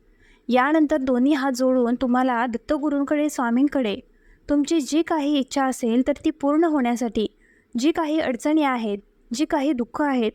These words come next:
तर ती नष्ट होण्यासाठी मनोभावे प्रार्थना करायच्या आहेत. यानंतर हा नारळ त्या झाडाखालून तुम्हाला उचलायचा आहे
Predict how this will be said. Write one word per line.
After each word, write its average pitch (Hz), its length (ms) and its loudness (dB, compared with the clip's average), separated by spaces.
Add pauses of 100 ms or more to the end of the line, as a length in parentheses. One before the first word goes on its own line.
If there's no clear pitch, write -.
तर 269 200 0
ती 302 80 2
नष्ट 262 340 0
होण्यासाठी 247 680 0 (1900)
मनोभावे 277 560 2
प्रार्थना 262 460 0
करायच्या 226 380 -2
आहेत. 226 220 -4 (960)
यानंतर 285 680 2 (180)
हा 262 220 -2
नारळ 262 400 2
त्या 285 160 0
झाडाखालून 247 720 0 (220)
तुम्हाला 294 380 2
उचलायचा 233 520 0
आहे 226 240 -2